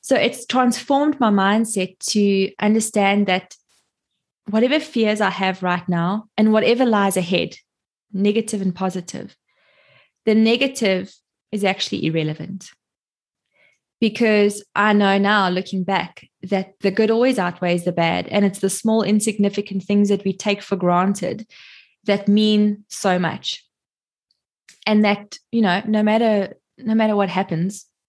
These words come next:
I will survive and I will continue as I always have done. And I need to stop focusing so much on the negative what ifs and start looking at the positive what ifs and start appreciating the present moment.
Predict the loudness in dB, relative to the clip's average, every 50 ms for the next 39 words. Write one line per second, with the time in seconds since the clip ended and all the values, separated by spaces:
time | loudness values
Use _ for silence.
0 | _ _ _ _ _ _ _ _ -2 0 2 2 0 0 -2 -2 -2 0 0 2
1 | 2 2 2 2 2 0 -2 -4 -4 -4 -4 -2 0 0 2 2 2 2 2 2
2 | 0 0 0 2 2 0 0 0 -2 -4 -4 -4 -2 -2 -2 0 0 -2 -2 -4
3 | -6 _ -20 -20 -20 -20 -20 -20 -20 -20 _ _ _ _ _ -4 0 2 2 4
4 | 4 4 4 2 2 2 0 0 0 0 -2 -4 -4 -6 -6 -4 -2 0 0 0
5 | 0 -2 -2 0 0 0 0 0 0 0 2 2 0 -2 -4 -6 -6 -4 -2 0
6 | 0 0 0 0 -2 -4 -8 _ _ _ _ _ _ _ _ _ _ _ _ -2
7 | 0 2 4 4 4 4 2 0 0 0 -2 -2 -2 0 -2 -2 0 0 0 -2
8 | -2 -4 -8 -14 -16 -16 -16 _ -2 0 2 4 4 2 0 0 0 0 0 0
9 | 0 -2 -2 -2 0 0 0 0 -2 -4 -2 0 0 0 0 0 0 0 -2 0
10 | 0 -2 -2 -2 -4 -8 -10 -12 -16 -16 -18 -20 _ -20 -20 -20 -20 -16 _ 0
11 | 2 2 4 2 2 0 0 2 2 2 0 0 0 0 2 2 0 0 0 0
12 | 0 -2 -2 -4 -4 -2 -2 -2 -2 -4 -6 _ _ _ _ _ _ _ -8 -8
13 | -2 0 2 2 2 2 0 0 0 0 -2 -2 -2 -4 -4 -6 -8 -10 -14 -20